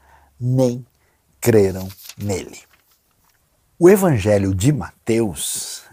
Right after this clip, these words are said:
é organizado de tal maneira nos seus vinte e oito capítulos, quando ele apresenta a realidade do Messias, do rei,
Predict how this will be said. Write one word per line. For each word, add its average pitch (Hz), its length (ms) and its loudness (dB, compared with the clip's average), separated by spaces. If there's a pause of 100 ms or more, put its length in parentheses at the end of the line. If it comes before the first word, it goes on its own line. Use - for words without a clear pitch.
é 113 340 -4
organizado 107 1120 -2
de 90 260 -12 (180)
tal 165 200 4
maneira 101 640 -4
nos 95 240 -16
seus 90 260 -10
vinte 123 280 -6
e - 60 -14
oito 90 300 -10
capítulos, - 880 -8 (560)
quando 117 240 -2
ele 143 160 6
apresenta 123 1040 -4 (300)
a 95 300 -8
realidade 110 960 -2
do 92 400 -10
Messias, 101 840 -4
do - 160 -14
rei, 120 480 -2